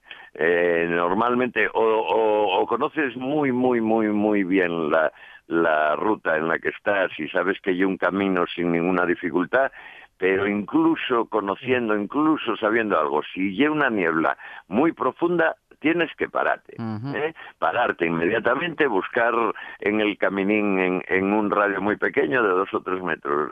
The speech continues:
Speaker 1: buscar la ladera pa, pa estar un poco más abrigado,
Speaker 2: Ujú.
Speaker 1: ¿eh? Mm, y co-, como supongo que va más de uno,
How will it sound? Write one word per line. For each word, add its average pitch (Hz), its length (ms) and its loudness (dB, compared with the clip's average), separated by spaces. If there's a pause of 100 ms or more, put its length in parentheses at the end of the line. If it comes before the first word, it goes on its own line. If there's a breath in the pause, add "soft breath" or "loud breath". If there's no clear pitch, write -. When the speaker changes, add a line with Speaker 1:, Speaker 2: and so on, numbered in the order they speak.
(160)
Speaker 1:
buscar 82 340 -2
la 90 180 2
ladera 131 520 0
pa, 80 340 -2 (100)
pa 73 200 0
estar 95 260 -4
un 98 140 -4
poco 92 240 -2
más 92 200 -4
abrigado, 101 560 0 (120 loud breath)
Speaker 2:
Ujú. 156 280 -10
Speaker 1:
¿eh? 254 280 -6 (120)
Mm, 85 520 -6
y 82 260 2
co-, 80 320 -4 (220)
como 85 340 0
supongo 95 640 0
que 82 160 0
va 85 200 0
más 92 280 -2
de 95 100 2
uno, 123 320 0